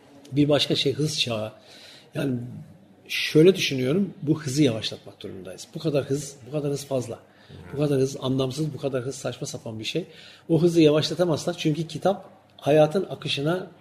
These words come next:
e, uygun bir hız sunuyor bize. Ama ötekiler öyle değil. Çocuk doğuyor televizyonun önünde. Ben televizyonu on dokuz yaşında izledim, ilk televizyonu. On dokuz yaşındaydım. Şimdi çocuk televizyonun önünde, o da yetmedi. Reklamların önünde,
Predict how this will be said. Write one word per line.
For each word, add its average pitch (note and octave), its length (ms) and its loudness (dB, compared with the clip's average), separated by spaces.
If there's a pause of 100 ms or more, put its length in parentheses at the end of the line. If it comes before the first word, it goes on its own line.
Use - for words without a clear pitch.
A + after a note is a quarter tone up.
e, C3+ 220 0
uygun D#3+ 380 10
bir B2 120 4
hız - 540 -4
sunuyor G#2+ 440 -8
bize. B2 280 -2 (320)
Ama D#3+ 120 4
ötekiler D#3 400 4
öyle C#3 200 4
değil. A2+ 180 -4 (400)
Çocuk D3+ 360 -2
doğuyor D#3+ 340 8
televizyonun C#3 480 4
önünde. D#3+ 460 2 (420)
Ben D3+ 440 4
televizyonu D3 600 2
on F3 160 2
dokuz B2+ 200 -4
yaşında A#2 300 -4
izledim, A2+ 320 -10
ilk B2 160 -10
televizyonu. - 420 -10 (640)
On G3 140 6
dokuz B2+ 200 2
yaşındaydım. A2+ 560 -6 (340)
Şimdi G#3 200 2
çocuk F#3 260 4
televizyonun C#3+ 480 2
önünde, C3+ 260 2
o F#3 140 6
da E3 60 10
yetmedi. B2+ 600 2 (960)
Reklamların B2+ 540 2
önünde, F3+ 360 2